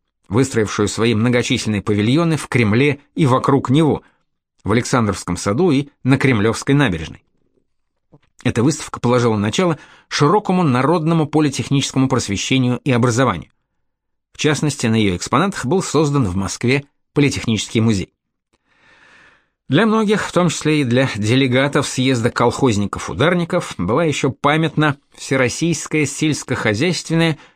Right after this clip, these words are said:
и кустарно-промышленная выставка тысяча девятьсот двадцать третьего года, построенная на пустырях возле Крымского моста. Сейчас территория Центрального парка культуры и отдыха имени Горького, на которой участники и посетители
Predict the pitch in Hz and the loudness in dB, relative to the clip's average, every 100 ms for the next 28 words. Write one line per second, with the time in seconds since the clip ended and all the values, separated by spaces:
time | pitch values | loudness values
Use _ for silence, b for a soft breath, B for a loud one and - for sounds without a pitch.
0 | B 151 - 135 - - 175 160 156 - | B -4 -2 -2 -2 -2 0 0 -2 0
1 | 131 131 135 - 117 110 160 - 160 - | 0 2 0 0 0 2 0 -2 -6 -4
2 | 151 - 175 - 131 127 117 120 104 131 | -4 -2 -2 0 0 0 0 -2 2 0
3 | 139 127 - 127 139 147 160 185 196 87 | 0 -6 -4 0 0 0 -2 2 2 0
4 | - b b _ _ _ _ - 107 - | -6 b b _ _ _ _ -4 -4 0
5 | 143 139 123 113 107 - - 147 180 131 | 2 4 2 0 -2 -4 -2 0 2 2
6 | 139 143 - _ - 143 135 - 135 135 | 2 0 -2 _ 0 2 2 2 2 2
7 | 165 - - - _ _ _ B B B | 0 -2 -4 -6 _ _ _ B B B
8 | B - - 92 143 131 - - - 107 | B -10 -6 0 0 0 -4 -8 -2 0
9 | 147 135 107 104 113 110 104 98 110 - | 2 2 2 0 2 2 0 0 -2 -2
10 | - 104 110 101 117 123 101 107 113 135 | -4 -2 0 0 0 0 -2 0 0 2
11 | 90 - - - _ _ _ - 127 135 | 0 -4 -12 -16 _ _ _ -2 0 2
12 | 131 120 131 127 139 127 - 110 113 107 | 2 2 2 0 2 0 0 -4 -2 -2
13 | 104 - - 202 175 160 | -4 -6 -4 -2 -2 -2